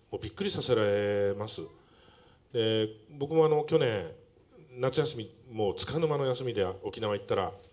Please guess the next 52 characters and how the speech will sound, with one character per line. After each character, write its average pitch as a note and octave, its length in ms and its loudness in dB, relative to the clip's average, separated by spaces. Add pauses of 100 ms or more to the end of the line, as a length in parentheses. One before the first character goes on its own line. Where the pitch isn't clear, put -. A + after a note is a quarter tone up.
(560)
子 - 140 -4
供 C#3+ 160 -2
と C3+ 180 0
遊 C3+ 80 -4
ん B2+ 40 -6
で A2+ 80 -10
た A2 100 -8
ら G2+ 80 0
い G2 100 -6
き - 220 -10
な F3 140 -2
り、 E3+ 380 -2
こ B2 380 6
う、 - 60 -6
空 B2+ 160 0
の G2+ 100 0
上 F#2+ 100 -2
を F#2 120 -2
黒 G#2+ 260 0
い F2+ 140 -4 (540)
轟 B2+ 280 2
音 C3+ 120 -6
と B2 80 -4
と B2 100 -4
も A2 80 -2
に F2 80 -6
ね、 G#2+ 220 -8 (180)
米 A2 160 0
軍 G#2+ 140 -8
機 F2 160 -16
が E2+ 100 -4
こ E2+ 420 -6
う - 60 -6
通 G2 100 -2
り F#2+ 60 -8
過 - 80 -10
ぎ F#2 80 -12
て、 F2 240 -6 (560)
も G2 60 -8
う - 20 -12
本 A#2+ 240 -8
当 E3 100 -2
に、 E3 80 6
あ D3+ 120 6
の、 B2+ 500 6
び A2 80 -6
っ - 40 -16
く - 120 -4
り F#2 320 -6 (640)
し - 100 -12
た G2 100 -6
し、 E2 300 -8